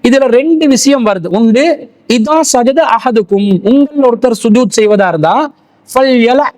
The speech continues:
யதைஹி கப்ல ருக்பத்தைஹி, அவர் தரையில் முழங்கால்களை வைப்பதற்கு முன்பதாக கைகளை வைக்க வேண்டும். தெளிவா, நேரடியா, அச்சொட்டாக,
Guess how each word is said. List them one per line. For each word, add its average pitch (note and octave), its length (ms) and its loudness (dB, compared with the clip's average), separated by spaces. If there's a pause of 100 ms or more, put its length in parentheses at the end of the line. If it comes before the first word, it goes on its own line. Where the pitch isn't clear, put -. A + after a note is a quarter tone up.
யதைஹி A3 800 2 (200)
கப்ல C#4+ 420 2
ருக்பத்தைஹி, G3 840 0 (320)
அவர் B3+ 520 -2
தரையில் B3+ 760 0 (420)
முழங்கால்களை D4 880 2
வைப்பதற்கு A#3 540 0
முன்பதாக F#3+ 640 0 (440)
கைகளை C#4 640 0
வைக்க A3+ 320 0
வேண்டும். D#3+ 640 0 (120)
தெளிவா, C4 400 2
நேரடியா, B3 720 2 (340)
அச்சொட்டாக, B3+ 920 -4